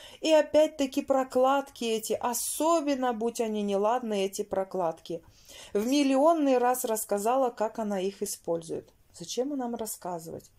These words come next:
если она неоднократно это показывала? Недавно вот рассекала в трусах, поверх которых был надет памперс.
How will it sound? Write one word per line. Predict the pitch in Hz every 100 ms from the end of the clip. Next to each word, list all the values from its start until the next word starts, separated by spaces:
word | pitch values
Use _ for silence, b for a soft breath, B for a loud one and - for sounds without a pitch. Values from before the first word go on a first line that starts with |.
| _ b b
если | 214 233
она | 226 220
неоднократно | 214 202 196 196 214 277 254
это | 202 226
показывала? | 214 202 170 165 160 156 151 - b b b
Недавно | 233 294 285 269 214 202
вот | 190 190
рассекала | 196 202 - 233 - 208 185
в | 185
трусах, | 214 214 302 320
поверх | 320 190 220 220
которых | 208 202 254 269
был | 180 196 190
надет | 175 165 220 226
памперс. | 180 156 - - -